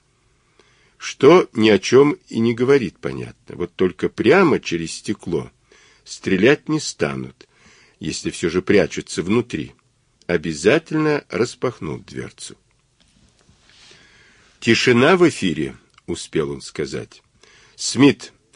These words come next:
огонь открывать не раньше, чем преодолеют половину дистанции». И тут же в ворота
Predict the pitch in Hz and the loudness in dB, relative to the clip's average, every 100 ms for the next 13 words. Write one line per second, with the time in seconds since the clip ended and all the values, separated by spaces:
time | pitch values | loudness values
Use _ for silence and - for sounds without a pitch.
0 | _ _ _ - 98 107 98 196 170 - | _ _ _ -2 0 4 6 6 6 4
1 | - 95 82 71 - - 95 98 107 110 | 2 2 2 -2 -6 -14 -2 4 6 6
2 | 180 185 170 - 143 156 156 - - 101 | 4 2 -2 -2 2 2 2 -6 2 4
3 | 87 90 82 139 160 151 107 95 90 117 | 4 2 4 4 2 0 0 0 0 -2
4 | 123 110 - - 73 62 - 62 - _ | -4 -6 -10 -8 -8 -10 -14 -16 -18 _
5 | _ _ _ _ _ - _ _ - - | _ _ _ _ _ -20 _ _ -20 -20
6 | - - 123 - 233 180 175 110 107 104 | -6 0 2 2 0 4 2 4 6 8
7 | 113 - 170 160 | 6 6 0 0